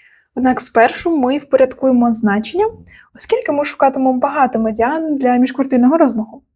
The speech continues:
Одразу викреслюватимемо значення, які ми вже врахували. Найменше — це сім. А далі у нас є три вісімки, вісім, вісім і вісім, а ще й три дев'ятки.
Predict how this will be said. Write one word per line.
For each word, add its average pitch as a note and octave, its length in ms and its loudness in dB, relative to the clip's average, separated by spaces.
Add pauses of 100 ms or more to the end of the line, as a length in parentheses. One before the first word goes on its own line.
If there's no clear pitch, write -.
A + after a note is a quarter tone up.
(580)
Одразу D#4+ 320 2
викреслюватимемо B3 880 2
значення, C#4+ 500 -4 (320)
які B3+ 260 -2
ми A#3+ 180 6
вже A#3+ 180 0
врахували. B3+ 500 0 (480)
Найменше — C4+ 560 2
це C4 260 -4
сім. A3+ 420 0 (600)
А G4+ 140 0
далі B3 300 2
у C#4 60 0
нас C4+ 340 -2
є B3 120 4
три A#3+ 380 2
вісімки, A#3+ 720 -2 (1000)
вісім, A3 800 2 (200)
вісім A3+ 520 0
і G#3+ 340 2
вісім, D#4+ 300 -2 (560)
а F#4 140 -2
ще - 260 0
й A#3 100 4
три A#3 420 2
дев'ятки. A3 640 -2